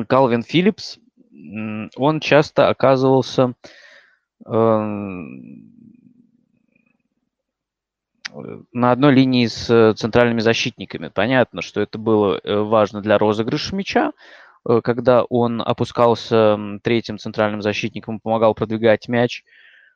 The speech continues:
Э, но часто он оказывался и без мяча. Э, здесь я думаю, что надо идти от персональных ориентировок Лидса, потому что мы знаем, что Лидс, э,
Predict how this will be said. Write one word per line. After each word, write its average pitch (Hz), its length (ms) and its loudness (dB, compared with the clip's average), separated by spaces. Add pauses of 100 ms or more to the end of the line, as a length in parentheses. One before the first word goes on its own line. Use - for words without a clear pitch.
(200)
Э, 123 200 2
но 165 220 2
часто 214 320 0
он 202 60 0
оказывался 185 480 0
и 180 40 -2
без 143 300 2
мяча. 175 640 -2
Э, 131 400 4
здесь 135 600 -4
я 139 440 0
думаю, 180 440 -2
что - 240 -4
надо 151 280 0
идти 170 340 -4
от 147 240 0 (260)
персональных 143 680 -2
ориентировок 131 640 0
Лидса, 196 280 -4
потому 131 280 -2
что - 180 -10
мы 120 80 -4
знаем, 123 220 0
что - 200 -6
Лидс, 127 320 -4
э, 117 600 2